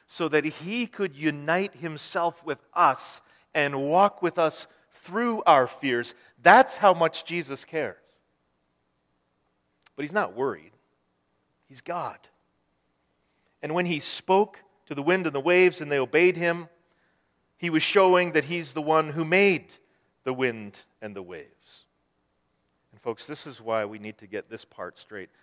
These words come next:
Who's taking who here? I get to be a student,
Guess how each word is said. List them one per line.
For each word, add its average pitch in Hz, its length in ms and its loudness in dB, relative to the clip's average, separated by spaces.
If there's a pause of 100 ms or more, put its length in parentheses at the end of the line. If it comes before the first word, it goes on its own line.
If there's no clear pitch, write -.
(140)
Who's 175 240 -20
taking 123 360 -12
who 101 140 -20 (140)
here? 73 200 -20 (2250)
I 160 140 -2
get 180 240 -10
to 151 120 -16
be 127 460 -14
a 113 60 -16
student, - 800 -14